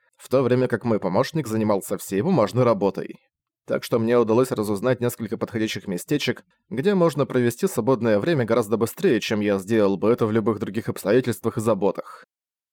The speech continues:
К счастью, еще до конца первой недели все войска были благополучно отправлены к месту дислокации, я смог сосредоточиться на более важных вещах — таких как отбор донесений от Соединенного разведывательного комитета,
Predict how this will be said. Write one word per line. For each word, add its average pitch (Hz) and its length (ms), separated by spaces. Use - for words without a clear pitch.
К - 60
счастью, 143 500
еще 120 240
до 160 100
конца 135 360
первой 143 340
недели 113 380
все 151 220
войска 160 420
были 131 200
благополучно 113 760
отправлены 117 440
к - 60
месту 117 260
дислокации, 110 880
я 95 200
смог 175 300
сосредоточиться 156 720
на 117 140
более 113 260
важных 104 360
вещах — - 500
таких 107 300
как - 180
отбор 127 300
донесений 123 500
от 117 140
Соединенного 113 680
разведывательного 104 800
комитета, 107 600